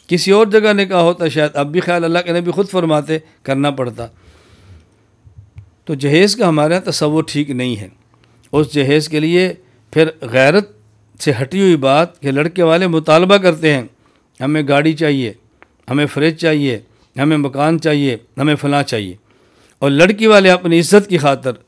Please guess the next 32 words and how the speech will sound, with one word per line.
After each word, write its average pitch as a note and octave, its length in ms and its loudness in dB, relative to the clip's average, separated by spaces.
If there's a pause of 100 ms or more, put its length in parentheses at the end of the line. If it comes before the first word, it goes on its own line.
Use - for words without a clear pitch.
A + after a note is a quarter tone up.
سود F3+ 400 0
لیتے D3 380 0
ہیں، G#2 120 -10 (720)
قرض F3 240 2
لیتے D#3 380 0
ہیں، A2 200 -6 (840)
اور D#3 280 2 (140)
نہ C#3 240 2
معلوم G3 360 4
کیا F3 200 0
کیا E3+ 160 0
چیزیں E3+ 280 0
فروخت F3+ 440 2
کرتے D#3 360 2
ہیں۔ A#2 140 -6 (680)
اللہ C#3 200 -2
تعالیٰ C#3 240 -4
ہم B2+ 80 -6
سب C#3+ 260 -6
کی C3+ 80 -6
حفاظت A#2+ 420 -6
فرمائے۔ C3+ 400 -2 (560)
جس D3 380 -2 (100)
آدمی C3 480 0
نے، C#3+ 320 2 (840)
جس C#3 300 -6
ماں C3 340 2
نے F#3+ 200 2
اور D#3 120 -2
جس C#3 220 -6
باپ C3+ 360 0
نے C3 180 -6